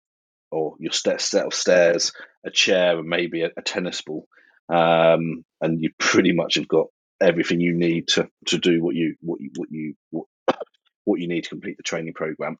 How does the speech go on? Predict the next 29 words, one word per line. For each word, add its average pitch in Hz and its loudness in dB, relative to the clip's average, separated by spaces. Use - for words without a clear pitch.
and 92 0
develop 92 2
yourself 87 -4
enough 87 -2
to, 85 2
um, 82 -2
to 80 0
improve 85 2
the, 82 0
the 85 -4
physical 82 0
qualities 85 0
to 85 -2
support - -6
your 85 -4
running, 87 2
but 82 0
probably, 87 0
um, 90 2
beyond 98 4
running 90 2
as 85 -4
well, 90 4
just - -4
a - -6
healthier 90 -2
lower 90 2
body 87 0
to - -4